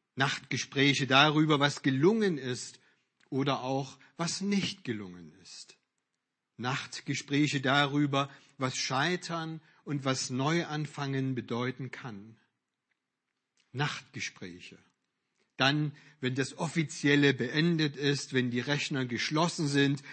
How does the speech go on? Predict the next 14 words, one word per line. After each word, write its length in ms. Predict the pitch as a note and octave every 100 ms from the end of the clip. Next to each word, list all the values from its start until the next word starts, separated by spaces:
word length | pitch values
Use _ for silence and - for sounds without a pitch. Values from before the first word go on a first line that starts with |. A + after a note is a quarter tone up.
| -
die 60 | C#3+
Laptops 640 | C#3+ D#3 - D3 C3+ -
zugeklappt 840 | - F3+ G3 F3 - D#3+ D3+ - -
sind, 480 | D#3+ D#3 D#3 D#3 - - -
dann 240 | D#3 E3 D#3
wagen 460 | F3+ G#3 F#3+ E3+
wir 240 | D#3 C#3+ C3
es, 280 | B2 - - -
die 100 | -
ganz 400 | D3+ D#3+ F#3 -
persönlichen 920 | - D3+ - - F3 F#3 F3 E3 D3+ C3
Fragen 560 | - C#3 C#3+ D3 C#3+
zu 180 | - C3+
stellen. 720 | - C#3+ B2 A2+ G2+ G2 A2+